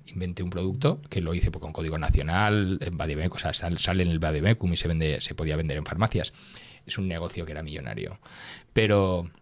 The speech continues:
lo tenía ahí entre medio de muchas más cosas, ¿sabes? El festival de música, un restaurante en Mallorca, una empresa de limpieza,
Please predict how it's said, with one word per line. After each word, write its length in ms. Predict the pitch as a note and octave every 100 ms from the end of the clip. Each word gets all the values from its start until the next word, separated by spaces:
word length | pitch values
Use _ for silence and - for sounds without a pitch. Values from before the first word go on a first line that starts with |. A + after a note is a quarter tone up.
| -
lo 100 | G#2+
tenía 200 | G#2 A2+
ahí 60 | A#2+
entre 200 | A#2 A#2
medio 200 | A#2 A2
de 60 | G#2+
muchas 240 | A2 A2+
más 160 | A2 G2+
cosas, 400 | A#2 A2+ B2 - - - - -
¿sabes? 340 | F#2 G2 - _ _ _ _ _ - - _ -
El 80 | -
festival 360 | - - F#2+
de 60 | G2
música, 600 | A2 - A#2+ A#2+ A#2+ - - - - -
un 80 | C3
restaurante 380 | A#2+ - G#2 G2
en 40 |
Mallorca, 640 | F#2+ G2 G#2+ G#2+ G#2+ G#2+ A2+ _ -
una 120 | G#2
empresa 280 | G2 F#2 G#2
de 80 | F2+
limpieza, 680 | F2+ F2+ G#2 - G#2+ G#2 A2+